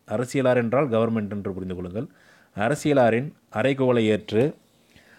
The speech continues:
அன்புடன் உதவி செய்து ஆதரித்த அனைவருக்கும் எனது நன்றி அறிதலையும் வணக்கத்தையும் தெரிவித்துக் கொள்கிறேன். ஜாமீன் கட்டுவதாக குறிப்பிடப்பட்ட தொகை கிடைத்துவிட்டபடியால், இனி அன்பர்கள் இதற்காக பணம் அனுப்ப வேண்டாம் என்று கேட்டுக்கொள்வதுடன், மீண்டும் எனது வணக்கத்தையும் தெரிவித்துக் கொள்கிறேன்.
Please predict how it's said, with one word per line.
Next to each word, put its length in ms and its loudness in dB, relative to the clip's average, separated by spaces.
அன்புடன் 440 0
உதவி 320 2
செய்து 400 0
ஆதரித்த 540 2
அனைவருக்கும் 640 0
எனது 280 0
நன்றி 280 0
அறிதலையும் 500 0
வணக்கத்தையும் 560 -2
தெரிவித்துக் 340 -4
கொள்கிறேன். 420 -4
ஜாமீன் 420 0
கட்டுவதாக 800 2
குறிப்பிடப்பட்ட 600 0
தொகை 300 -4
கிடைத்துவிட்டபடியால், 880 -2
இனி 260 -2
அன்பர்கள் 440 0
இதற்காக 440 0
பணம் 360 -2
அனுப்ப 360 -2
வேண்டாம் 420 0
என்று 220 -6
கேட்டுக்கொள்வதுடன், 840 -6
மீண்டும் 340 0
எனது 260 2
வணக்கத்தையும் 520 -2
தெரிவித்துக் 320 -4
கொள்கிறேன். 460 -4